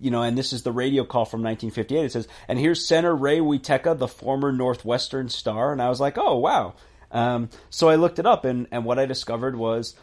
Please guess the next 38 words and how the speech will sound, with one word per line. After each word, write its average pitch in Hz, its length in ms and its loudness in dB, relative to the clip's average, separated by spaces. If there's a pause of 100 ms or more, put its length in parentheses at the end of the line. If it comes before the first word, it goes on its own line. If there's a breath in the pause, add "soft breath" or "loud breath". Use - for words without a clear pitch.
(140)
um, 117 440 -2
he - 180 -2
was 139 220 0
a, 120 280 0
a 113 120 2
very 131 420 2
good, 120 460 -2
not 113 180 0
a 110 60 2
Hall 117 220 0
of 110 40 -12
Fame 110 240 -8
caliber, 104 460 -6
but 107 160 -6
a 107 60 -4
very 127 460 -2
good 117 320 -2
offensive 107 520 -2
lineman 104 420 -4
in 104 120 -2
the 110 100 -2
N 101 100 -4
F 98 180 -10
L 101 280 -10 (260 soft breath)
for 120 220 0
about 107 340 -2
ten 110 280 -4
years, 101 360 -6 (180 soft breath)
played 120 220 -2
for 113 120 -4
a 104 40 -4
couple 117 320 -2
of 104 140 -8
teams, 107 400 -6
including 120 480 -6
the 101 60 -4
Giants, 98 600 -8 (260 soft breath)
um, 107 400 -2